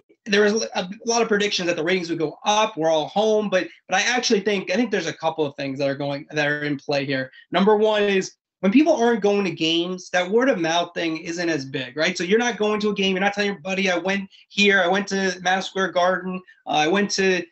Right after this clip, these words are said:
you know, for baseball, I went to Yankee Stadium." You're not doing that. So it just, there, there's not as much. And if you're watching too, it's just not as exciting if you're not a big, huge sports fan, if you're a fringe person who kinda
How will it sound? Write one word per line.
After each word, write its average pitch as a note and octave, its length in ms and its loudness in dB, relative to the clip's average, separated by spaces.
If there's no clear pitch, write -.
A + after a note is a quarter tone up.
you E3+ 80 -4
know, E3+ 80 -2
for F3 140 -2
baseball, F3+ 420 0
I F3 80 2
went F3+ 120 -2
to F#3+ 60 -4
Yankee F#3 280 -4
Stadium." F3+ 480 -4
You're G#3+ 160 -2
not C#4+ 220 -2
doing A3 300 4
that. A3+ 240 0
So G3+ 80 2
it G3 100 2
just, A#3 180 -4
there, G#3 320 -2
there's G#3 200 -2
not B3+ 160 4
as G#3+ 80 0
much. G#3 160 0
And G#3 200 -2
if F#3+ 140 -4
you're A#3 200 2
watching G#3+ 520 -2
too, A#3+ 320 2
it's E3 120 2
just F#3 140 -4
not G3+ 200 2
as F3+ 100 -6
exciting A#3 380 0
if D#3+ 60 -4
you're E3+ 100 2
not F#3 260 2
a C#3+ 200 -10
big, F3+ 260 0
huge E3 540 -6
sports G#3 340 0
fan, D3+ 160 0
if C3+ 100 -4
you're D3 120 -4
a - 120 -20
fringe G3+ 280 0
person E3 280 0
who D#3 80 -2
kinda D#3+ 240 2